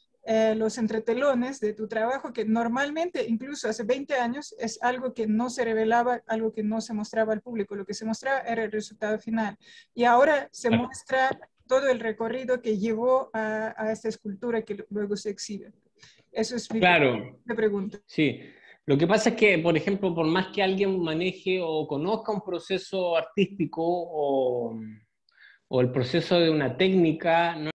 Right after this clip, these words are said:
Speaker 2: me meto en el tema de la producción del, de las piezas escultóricas, eh, en el segun-, en la segunda etapa. Digamos, eh,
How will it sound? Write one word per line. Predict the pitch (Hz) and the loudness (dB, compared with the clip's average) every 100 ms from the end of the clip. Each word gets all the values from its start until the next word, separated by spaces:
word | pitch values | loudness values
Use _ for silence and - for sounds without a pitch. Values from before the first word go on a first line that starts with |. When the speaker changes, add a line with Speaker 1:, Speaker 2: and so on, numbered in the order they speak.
| _ | _
Speaker 2:
me | 160 180 | 4 4
meto | 185 202 185 | 4 2 4
en | 175 | 4
el | 170 156 | 4 2
tema | 185 185 | 2 2
de | 180 | 2
la | 170 160 | 0 0
producción | 147 135 - 175 180 170 | -2 -2 -4 -4 -2 0
del, | 170 160 165 156 151 151 151 143 | 0 0 0 0 -2 -4 -6 -4
de | 139 | -2
las | 135 - | -4 0
piezas | 156 147 160 - | 0 0 -6 -6
escultóricas, | 147 - 135 127 170 170 160 170 175 175 - - | -10 2 2 4 6 6 6 4 2 0 -8 -12
eh, | 143 143 - | -10 -10 -4
en | 139 | -2
el | 139 135 127 | 0 0 -2
segun-, | - 139 185 190 165 | 4 8 8 8 6
en | 147 | 4
la | 147 | 6
segunda | 170 170 185 170 | 6 8 8 6
etapa. | 127 120 - 113 _ _ _ _ _ _ - | 4 0 -2 -10 _ _ _ _ _ _ -2
Digamos, | 143 151 160 151 | 2 4 4 2
eh, | 143 135 127 120 120 | 0 -2 -2 -2 -4